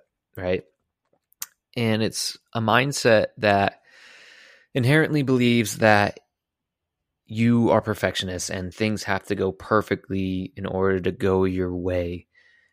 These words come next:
And things, if things are not perfect, then there's no point for you to do it, right? It's kinda like very similar to all or nothing mindset,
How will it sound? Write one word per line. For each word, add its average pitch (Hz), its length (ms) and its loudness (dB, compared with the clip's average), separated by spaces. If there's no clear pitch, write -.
And 95 640 -4
things, 104 680 -4
if - 100 -12
things 107 320 -2
are 95 100 0
not 95 320 0
perfect, 92 560 -4
then 90 600 -6
there's 92 220 -4
no 92 160 -2
point 92 320 -10
for - 80 -10
you 67 60 -10
to - 80 -10
do 71 180 -10
it, - 80 -12
right? 95 140 -4
It's 95 140 -10
kinda 95 200 -4
like 95 200 -6
very 104 200 2
similar 104 340 0
to 98 80 -2
all 95 240 -2
or 95 40 0
nothing 92 300 -4
mindset, - 480 -8